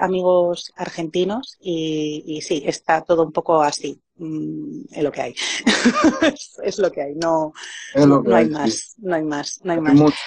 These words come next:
Speaker 2: Bueno.
Speaker 1: Pues por mi parte, Cafú, eh, darte las gracias por estar con nosotros. Em,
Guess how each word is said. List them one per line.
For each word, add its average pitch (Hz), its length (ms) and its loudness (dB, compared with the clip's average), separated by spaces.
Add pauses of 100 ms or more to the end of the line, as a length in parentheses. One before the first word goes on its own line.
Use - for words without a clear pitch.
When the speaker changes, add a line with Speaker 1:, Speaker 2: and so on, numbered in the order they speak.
(200)
Speaker 2:
Bueno. 147 320 4 (1160)
Speaker 1:
Pues 190 760 8
por 233 220 2
mi 226 120 -2
parte, 240 300 2
Cafú, 285 520 -2
eh, 220 480 4
darte 196 260 0
las 226 180 2
gracias 220 460 0
por 202 480 2
estar 190 280 -2
con 202 160 -2
nosotros. 220 800 -2 (640)
Em, 185 840 2